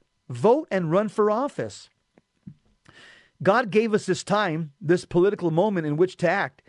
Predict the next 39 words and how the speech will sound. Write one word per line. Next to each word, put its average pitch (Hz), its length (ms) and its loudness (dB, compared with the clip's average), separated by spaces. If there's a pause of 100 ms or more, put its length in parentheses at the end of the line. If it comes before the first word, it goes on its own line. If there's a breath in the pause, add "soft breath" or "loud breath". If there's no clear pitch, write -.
(360 soft breath)
And 147 100 0
as 135 140 -2
lay 196 140 2
Catholics, 190 500 -4
we 160 100 -2
have 180 160 2
a 143 60 0
duty 180 240 0
to 156 160 -4
vote 202 280 0
and 143 140 -6
to 147 80 -4
sanctify 180 640 -4
this 165 200 -4
great 165 240 0
nation. 151 460 -6 (560 soft breath)
That 180 140 4
also 220 280 0
means 196 380 0
we 185 140 -2
need 202 160 0
more 190 400 2
well-informed, 190 1200 0
practicing 214 580 -2
Catholics 175 460 -2
in 190 180 -4
public 143 380 -2
service. 185 460 -2 (400 loud breath)
Running 180 260 2
for 160 140 -4
public 190 380 0
office 190 380 0
doesn't 175 300 -2
mean 180 240 -2
U 170 180 2
S - 100 -2
Senate 175 240 -2
or 127 80 -8
Congress. 180 500 -2